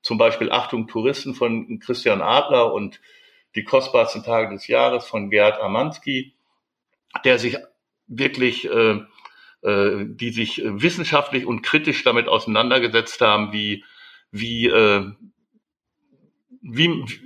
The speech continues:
wie sich Touristen im Ausland benehmen. Und das, äh, fanden wir sehr nervig und haben gesagt, da muss was geschehen, und zwar Folgendes: Die Leute brauchen Informationen.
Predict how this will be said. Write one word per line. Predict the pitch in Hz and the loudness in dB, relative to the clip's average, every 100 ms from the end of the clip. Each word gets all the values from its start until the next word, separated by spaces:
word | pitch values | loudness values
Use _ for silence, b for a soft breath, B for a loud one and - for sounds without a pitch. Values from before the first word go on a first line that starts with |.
| - | -14
wie | 127 127 117 185 | -14 -6 0 2
sich | 190 185 - - - | 4 2 0 -10 -8
Touristen | 120 123 180 - 165 B B B - | 0 2 2 -2 -6 B B B -4
im | 113 | 2
Ausland | 104 123 - 107 104 b b _ | 4 2 2 -2 -2 b b _
benehmen. | 117 113 107 85 82 | -2 0 0 -2 -10
Und | - 98 | -8 -2
das, | 120 - - | -2 -2 -6
äh, | 110 104 101 B B | -4 -4 -8 B B
fanden | - 180 196 | -4 -2 0
wir | 175 165 | 0 0
sehr | 147 147 151 | 2 2 2
nervig | 113 127 131 101 85 | 2 2 2 -4 -8
und | 92 113 | -10 -6
haben | 131 131 | -6 -4
gesagt, | 107 123 180 - - | 2 2 2 -6 0
da | 117 | 2
muss | 139 160 | 0 0
was | 139 - | 0 0
geschehen, | 120 139 175 214 | -8 -4 -4 -6
und | 131 127 | -10 -2
zwar | 139 120 - - - | 2 2 2 -6 -8
Folgendes: | - 147 175 196 202 - b b b b b _ _ _ _ - | 2 2 2 -2 -6 -10 b b b b b _ _ _ _ -8
Die | |
Leute | 139 151 165 190 | 2 4 4 2
brauchen | 127 135 - | 2 2 0
Informationen. | 123 127 120 107 95 76 - _ | -10 -8 -6 -6 -6 -10 -12 _